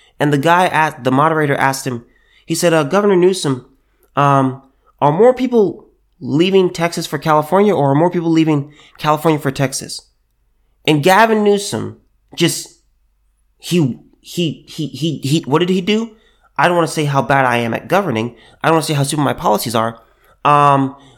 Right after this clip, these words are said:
well, it's, it's, it's more complex than that. It's really, um,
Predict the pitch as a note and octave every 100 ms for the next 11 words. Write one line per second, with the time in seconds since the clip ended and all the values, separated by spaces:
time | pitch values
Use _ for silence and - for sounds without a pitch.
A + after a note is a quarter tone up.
0 | _ C3+ F3+ F3 F3 F3 - - D3 C#3+
1 | - D#3+ - - C#3+ D3 F#3 B3 A#3+ G3+
2 | F3+ F3+ F#3+ F#3+ - B2+ A#2+ E3+ E3 D3
3 | C#3+ - _ _ - D#3 - C#3 G3 A3
4 | G3 - D3+ C#3 C3 A#2+ -